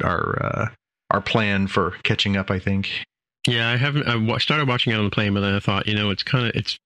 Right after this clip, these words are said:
Speaker 2: I, I think you have to be in the mood to watch that, 'cause I ended, wa-, I ended up watching, I think, Women Talking instead.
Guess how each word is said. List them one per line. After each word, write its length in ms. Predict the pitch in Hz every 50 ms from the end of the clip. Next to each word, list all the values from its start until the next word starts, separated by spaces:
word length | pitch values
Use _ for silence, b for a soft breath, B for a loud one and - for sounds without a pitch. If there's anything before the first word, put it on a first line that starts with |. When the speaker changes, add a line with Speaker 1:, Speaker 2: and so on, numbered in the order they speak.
| - - 113 - _ _ -
Speaker 2:
I, 160 | - 113 117 - -
I 60 | 117
think 220 | 120 143 147 139
you 80 | 139 123
have 100 | 127 -
to 80 | -
be 160 | 104 104 101 98
in 80 | 92
the 60 | 92
mood 260 | 92 92 92 90 90 -
to 80 | -
watch 240 | - - - - -
that, 160 | - - -
'cause 160 | 107 101 -
I 120 | 98 95 98
ended, 280 | 98 98 85 101 101
wa-, 140 | - - 98 -
I 60 | 117
ended 180 | 113 110 110 110
up 60 | 101
watching, 540 | 104 104 101 - - 101 98 95 95 98 - -
I 120 | 110 101
think, 160 | 104 101 92
Women 280 | 95 98 98 98 92 92
Talking 360 | - 101 90 92 - 107 95
instead. 500 | 90 87 - - - 90 90 90 90 -